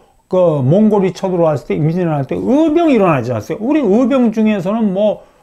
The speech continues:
여러 다양하게 진짜 우리, 우리나라 노비, 학대받던 노비들도, 어, 고려와 조선을 지키자고 의병 운동을 했거든요. 근데 한족은 다릅니다.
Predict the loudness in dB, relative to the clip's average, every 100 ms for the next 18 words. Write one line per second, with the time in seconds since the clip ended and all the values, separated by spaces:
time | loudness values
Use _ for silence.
0 | _ -8 -4 -4 -4 -4 -2 0 -2 -4
1 | -4 -2 -2 0 -2 -2 -2 -2 0 0
2 | 2 0 0 -2 -4 _ _ -20 -8 -2
3 | -2 -2 0 0 2 0 0 -2 0 -2
4 | -2 -6 -20 -12 -10 -2 2 2 2 0
5 | -2 -2 -2 -2 -4 -8 -6 -4 -4 0
6 | 0 2 0 -4 -6 -10 -16 -14 -10 -10
7 | -12 _ _ _ _ -4 -2 -2 -4 -6
8 | -2 -2 0 -2 -2 -2 -4 -4 -8 -12